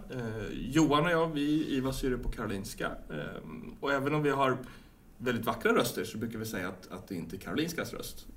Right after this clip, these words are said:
som man har här, utan det är våra egna röster. Eh, det är inte Karolinskas officiella röst. Och, och hur, men hur känner du, Hanna? Är du,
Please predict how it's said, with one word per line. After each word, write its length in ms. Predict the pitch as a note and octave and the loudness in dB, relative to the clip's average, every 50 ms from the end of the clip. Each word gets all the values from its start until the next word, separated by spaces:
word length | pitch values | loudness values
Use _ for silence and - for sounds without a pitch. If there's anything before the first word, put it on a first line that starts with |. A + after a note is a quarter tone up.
| - | -16
som 200 | - - - E2+ | -14 -10 -8 -8
man 120 | F2 E2+ E2 | -8 -8 -10
har 100 | D#2+ C#2 - - | -10 -12 -12 -12
här, 60 | - - - - - | -10 -6 -6 -4 -2
utan 120 | A#2 A#2 | -2 0
det 60 | C3 | 0
är 40 | E3 | 2
våra 220 | E3 D3+ B2 G2+ G2 | 2 2 2 2 2
egna 220 | F#2 F#2 B2 D3 | 2 2 2 0
röster. 320 | A#2+ F#2+ - - - - - - - - - - - - - - - - | 0 -2 -4 -6 -10 -12 -12 -14 -18 -18 -20 -20 -20 -20 -20 -20 -14 -8
Eh, 80 | - A2 | -4 -2
det 180 | G#2 G#2 A#2+ | -2 2 2
är 20 | C3+ | 2
inte 160 | B2 B2 - | 2 2 2
Karolinskas 600 | - C#3 B2 A#2+ A2+ - - - G#2 - - - | 2 2 4 4 2 0 0 -4 -4 -4 -6 -8
officiella 460 | - A2+ - - - D#3+ E3+ D#3 - | -8 -6 -2 4 6 6 6 6 2
röst. 240 | - - - - - | 2 -2 -4 -8 -6
Och, 240 | - C#3+ C#3+ C#3 C#3 B2+ C#3+ C#3 C3+ C3+ C3+ | -2 0 2 2 2 2 2 2 4 6 8
och 120 | C3 B2 G#2+ - - | 8 8 6 2 0
hur, 280 | B2+ C3+ C#3 D#3 D3+ - | -2 0 2 2 0 2
men 160 | D#3+ E3+ D#3+ | 4 6 8
hur 80 | E3 E3 | 8 8
känner 180 | - F3 E3 E3 | 6 6 4 6
du, 160 | F3+ A3+ D#3 | 4 4 2
Hanna? 260 | - - D2 D2 C#2+ | 2 -2 -2 -2 0
Är 120 | - C3+ C#3+ | 2 2 4
du, 320 | - E3 G3+ G#3+ G3+ F#3 | 6 6 6 6 6 2